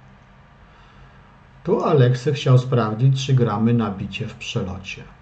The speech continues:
Nie gramy na bicie w przelocie, bo pion C cztery się nie rozdwoi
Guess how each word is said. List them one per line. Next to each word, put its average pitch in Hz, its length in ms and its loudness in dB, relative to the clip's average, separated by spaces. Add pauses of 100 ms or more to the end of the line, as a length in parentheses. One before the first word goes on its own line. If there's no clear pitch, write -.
(320)
Nie 139 160 4
gramy 190 360 0
na 135 140 6
bicie 107 320 -6
w - 80 -14
przelocie, 95 560 -8
bo 120 160 -2
pion 127 340 4 (1120)
C 135 180 4
cztery 113 580 0 (220)
się 110 200 -8
nie 127 180 6
rozdwoi 110 600 4